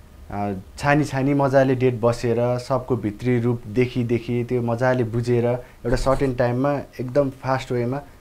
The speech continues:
मजाले बुझेर डेट बसेर केटी पाइन्छ, त्यो कारणले हो। अनि main भनेको चाहिँ मलाई चाहिँ लाइफमा भनेको चाहिँ experience matter गर्छ क्या। यो भनेको चाहिँ एकदम भिन्दै तरिकाको experience भयो, त्यो कारणले पनि म यहाँ आएको हो।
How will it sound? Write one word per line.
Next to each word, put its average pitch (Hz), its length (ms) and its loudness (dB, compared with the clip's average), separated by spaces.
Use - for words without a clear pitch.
मजाले 131 320 2
बुझेर 120 440 0
डेट 123 300 4
बसेर 135 440 2
केटी 143 180 2
पाइन्छ, 127 380 2
त्यो 120 500 -2
कारणले 131 380 4
हो। 104 100 2
अनि 113 180 0
main 143 260 0
भनेको 104 300 -2
चाहिँ 127 180 -4
मलाई 127 200 -2
चाहिँ 131 200 0
लाइफमा 123 320 0
भनेको 92 320 -2
चाहिँ 123 240 -2
experience 143 440 -2
matter 120 260 0
गर्छ 101 240 -2
क्या। 127 180 -4
यो 123 140 2
भनेको 104 260 0
चाहिँ 127 220 0
एकदम 131 400 0
भिन्दै 113 260 2
तरिकाको 123 420 2
experience 110 540 -4
भयो, 95 200 0
त्यो 113 100 -2
कारणले 107 380 0
पनि 107 120 -6
म 110 160 -6
यहाँ 85 220 -6
आएको 87 200 -8
हो। 90 180 -8